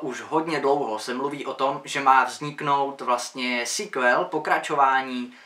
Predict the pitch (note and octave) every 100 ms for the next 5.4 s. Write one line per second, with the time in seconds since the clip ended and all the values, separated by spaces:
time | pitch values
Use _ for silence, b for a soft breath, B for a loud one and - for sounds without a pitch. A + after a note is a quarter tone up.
0 | B - A#2+ A#2 A#2+ A2+ G2+ G#2+ B2+ B2
1 | C3 A#2+ A2+ - D3 C#3+ - B2+ C3+ D3
2 | D3+ C#3+ C3+ - B2+ A2 A2 G#2+ G#2 -
3 | B2 A2+ A2+ A#2 A2 A#2 A2+ G#2+ B2+ B2+
4 | A#2 A#2+ D#3+ D#3 D#3 D3 C#3 C3+ B B
5 | - B2 -